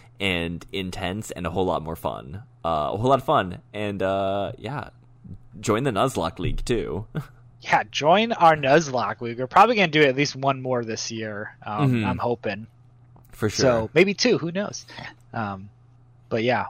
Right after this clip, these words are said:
Speaker 2: we can, uh, we'll add the deets in the, uh, episode description about how you can, uh, join. It's super fun.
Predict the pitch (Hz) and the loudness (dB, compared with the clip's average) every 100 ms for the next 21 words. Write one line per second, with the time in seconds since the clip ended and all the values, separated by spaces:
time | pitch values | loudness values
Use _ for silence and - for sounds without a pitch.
0 | - 143 - 147 143 131 123 165 180 175 | -6 -2 4 6 6 6 8 10 10 10
1 | 170 131 135 - 160 147 - 147 135 127 | 8 2 -2 0 0 -2 -4 -2 2 4
2 | 131 123 120 - 139 - 127 113 - - | 6 4 2 0 -2 -2 -2 -2 -4 -2
3 | 123 - 113 117 113 123 117 117 - 120 | -4 -6 -6 -6 -4 -2 -4 -6 -8 -10
4 | 117 113 113 117 - - - - - - | -8 -6 -6 -8 -10 -20 -20 -20 -20 -8
5 | 123 135 196 160 117 - - - 131 - | 0 8 8 8 2 -10 -18 -12 -8 -6
6 | 151 156 170 185 135 | -6 -4 0 -2 -4